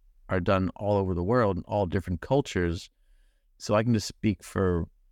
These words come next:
you know, uh, uh, America and Europe. And I know from some research that, that in, like, the Middle Ages, you know, a thousand years ago,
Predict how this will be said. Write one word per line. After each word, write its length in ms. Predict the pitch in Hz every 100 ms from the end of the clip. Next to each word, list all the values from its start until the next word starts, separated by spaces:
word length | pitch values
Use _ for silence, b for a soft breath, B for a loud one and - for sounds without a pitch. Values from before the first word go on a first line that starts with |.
| _
you 140 | - 101
know, 260 | 80 76 - -
uh, 120 | - -
uh, 120 | - -
America 680 | - 107 113 113 113 - 104
and 220 | 92 92
Europe. 360 | 95 147 143 - _ _ - _ -
And 240 | 110 107
I 180 | - 110
know 280 | 110 120 117
from 240 | - 107
some 140 | 98 104
research 360 | 143 - 107 -
that, 160 | 104 - _ _ _ _ _ _ _ _ _ _ _ - -
that 200 | 110 110
in, 200 | 120 110
like, 160 | 104
the 80 | -
Middle 260 | 101 117 101
Ages, 720 | 143 175 - 82 101 - - -
you 160 | 107
know, 260 | 80 80 73 - _
a 40 | -
thousand 340 | 101 101 98
years 340 | 107 165 151
ago, 540 | 98 80 80 82 110